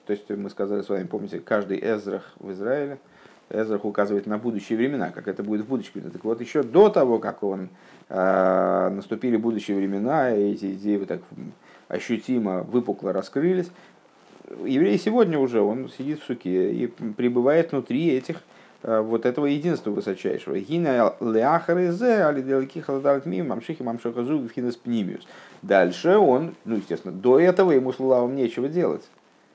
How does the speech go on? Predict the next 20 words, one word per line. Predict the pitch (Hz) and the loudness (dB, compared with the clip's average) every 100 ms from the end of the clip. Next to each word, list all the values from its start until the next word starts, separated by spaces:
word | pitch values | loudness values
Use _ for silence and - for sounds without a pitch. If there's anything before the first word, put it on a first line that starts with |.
| _ _ _ _ _ - | _ _ _ _ _ -4
Лулав | 92 95 156 175 | 0 6 6 4
на-, | 131 - | 0 -2
направлен | 95 101 - 131 147 110 104 | -2 -2 4 4 4 0 -2
на | 95 | -4
то, | - 165 | -2 0
и | 135 | 0
функция | 110 135 110 - | -2 -4 -4 -4
лулава | 90 92 117 185 | -2 0 0 0
в | 139 | -2
том, | - 107 | -4 -4
чтобы | - 104 | -4 -2
это | 104 101 | -2 -2
единство | 95 123 175 170 | -6 -4 -4 -2
вовлечь | 147 98 120 131 104 | 0 0 -2 -4 -6
внутрь, | 101 135 98 87 | -6 -6 -6 -6
пока | 92 87 113 | -6 -2 -2
единство | 110 110 117 - | -2 -4 -6 -6
не, | 104 101 101 92 90 90 - _ _ | -4 -2 -2 0 -2 -2 -10 _ _
не | 110 | -4
заряжено. | 107 110 135 165 98 | 2 6 6 6 2